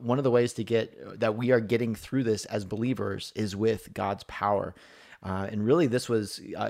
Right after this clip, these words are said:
got into the whole, um, idea of the power of the Holy Spirit and how we really are in reliance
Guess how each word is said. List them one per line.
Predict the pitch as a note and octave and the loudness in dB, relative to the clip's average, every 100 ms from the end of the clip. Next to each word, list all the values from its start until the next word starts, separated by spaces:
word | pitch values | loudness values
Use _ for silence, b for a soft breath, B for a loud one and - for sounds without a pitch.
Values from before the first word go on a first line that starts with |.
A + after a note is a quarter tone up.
| G#2 | -4
got | A#2 A2+ A#2 | -2 -2 -2
into | A2+ - A2+ G#2+ | -6 -4 -2 -2
the | G2+ G2+ | 0 0
whole, | G#2+ G#2 G#2 - | 0 0 -2 -4
um, | G#2+ F#2 F#2+ - | -8 -6 -6 -6
idea | G#2 G#2+ G#2 | -4 -2 -2
of | F#2 - | -4 -12
the | - | -4
power | G2+ G#2+ | 0 0
of | F#2 | 0
the | |
Holy | G2 A2+ G#2 | -4 -2 -4
Spirit | - A2 C3+ F2 | -4 -2 -2 -2
and | G#2 | -6
how | G#2 G#2+ | -2 -2
we | G#2+ G#2+ G#2+ | 0 -2 -4
really | G#2+ G#2 A#2 A2+ | -4 -4 -2 2
are | G2 G2+ | 2 2
in | G#2 | -2
reliance | G2+ G2 G2 B2+ G2 - - | -2 -4 -2 -2 -4 -8 -16